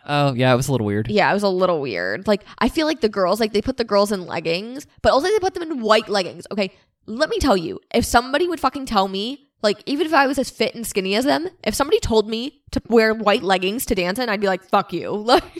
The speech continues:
Speaker 2: but they just, like, weren't, like, they were, like, it was just kinda weird. Um, and then the one point,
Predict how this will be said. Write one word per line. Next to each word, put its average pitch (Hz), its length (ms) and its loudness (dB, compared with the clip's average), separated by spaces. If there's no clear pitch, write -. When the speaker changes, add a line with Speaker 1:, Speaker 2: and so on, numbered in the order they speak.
Speaker 2:
but 392 100 2
they 370 80 6
just, 480 200 0
like, 254 120 -10
weren't, 262 180 -4
like, 254 140 -4
they 269 100 0
were, 277 120 0
like, 220 300 2
it 262 60 4
was 294 100 0
just 392 160 0
kinda 294 200 2
weird. 180 400 -6
Um, 233 240 -2
and 233 160 2
then 311 140 4
the 320 80 4
one 247 260 0
point, 208 500 -2